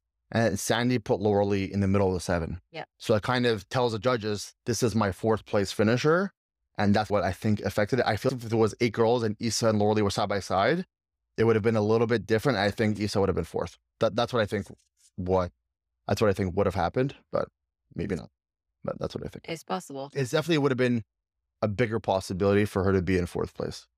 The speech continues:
Speaker 2: Maybe they got influenced by the seven places.
Speaker 1: Well, yeah, that's like, you have seven girls and one's in the middle. That's
Speaker 2: Yeah.
Speaker 1: the first place, right? So it's you, the first place of that lineup. Plus at the finals, Laura Lee in fourth 'cause she called out four girls. That's her
Speaker 2: That's
Speaker 1: decision,
Speaker 2: true.
Speaker 1: right? Yeah, so I think that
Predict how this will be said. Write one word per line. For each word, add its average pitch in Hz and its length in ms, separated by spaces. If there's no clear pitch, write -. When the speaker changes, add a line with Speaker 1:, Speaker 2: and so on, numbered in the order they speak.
Speaker 2:
Maybe 160 200
they 151 100
got 143 240
influenced 151 640
by 135 160
the 139 120
seven 131 480
places. - 360
Speaker 1:
Well, 127 140
yeah, 127 200
that's 104 260
like, 113 200
you 117 120
have 117 100
seven 131 240
girls 123 260
and 113 120
one's 120 180
in 110 80
the 107 60
middle. 110 320
That's 104 180
Speaker 2:
Yeah. 143 140
Speaker 1:
the - 40
first 113 220
place, 104 300
right? 104 160
So 104 180
it's 104 140
you, 107 80
the 117 80
first 131 180
place 131 200
of 107 60
that 98 100
lineup. 98 400
Plus 131 160
at 104 80
the 110 80
finals, 117 520
Laura 110 260
Lee 110 140
in 101 120
fourth 120 260
'cause - 120
she 104 120
called 107 200
out 98 140
four 95 160
girls. 95 240
That's 98 180
her 113 80
Speaker 2:
That's 101 120
Speaker 1:
decision, 92 220
Speaker 2:
true. 85 80
Speaker 1:
right? 104 120
Yeah, 101 240
so 104 140
I 101 100
think 123 300
that 107 320